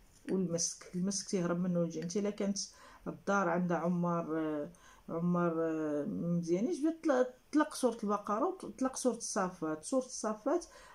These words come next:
راه صالحه لعمار الدار، وتا الا كانوا عمار الدار تيكونوا، تيكونوا، تيكونوا شويه واعرين ولا هذا، تتحاولي تصلحيهم باش تعيشي معاهم في، في المكان.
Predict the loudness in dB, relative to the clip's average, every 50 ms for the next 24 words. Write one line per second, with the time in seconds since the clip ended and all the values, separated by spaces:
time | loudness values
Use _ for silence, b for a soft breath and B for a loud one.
0 | B -4 -2 0 0 0 0 0 2 2 0 0 -2 -2 -2 -2 -2 -2 -4 B
1 | B B B B -6 -2 0 2 2 2 2 2 0 0 0 2 2 2 2 2
2 | 2 2 0 0 -2 -4 -6 -4 0 0 2 2 2 2 0 -2 -2 -2 -2 -2
3 | -2 -2 -2 -2 0 0 0 0 0 0 0 0 -2 -4 -6 -4 -4 -4 -2 -2
4 | -4 -6 -4 -2 0 0 0 0 0 -2 -4 B B B B B B B -4 -4
5 | -4 -4 0 0 0 2 2 2 2 4 6 6 6 4 4 2 0 0 -2 -2
6 | -4 -6 -8 -10 -10 -8 -4 -4 -4 -4 -2 -2 -2 0 2 2 2 0 0 -2
7 | -2 -2 -2 2 4 4 4 4 2 0 -2 B B B B B B 2 4 4
8 | 4 4 4 4 4 4 4 4 4 4 4 4 4 2 0 0 0 0 0 0
9 | 2 2 0 0 0 0 2 2 4 4 4 2 0 0 -2 -2 -2 -2 0 0
10 | 0 2 2 2 0 -2 -6 B B B B B B -2 4 4 6 6 4 2
11 | 0 2 4 4 4 4 2 0 0 2 2 2 2 2 0 0 -2 -2 0 0
12 | 2 4 4 4 2 2 0 -2 0 2 2 2 0 0 -2 -2 -2 -4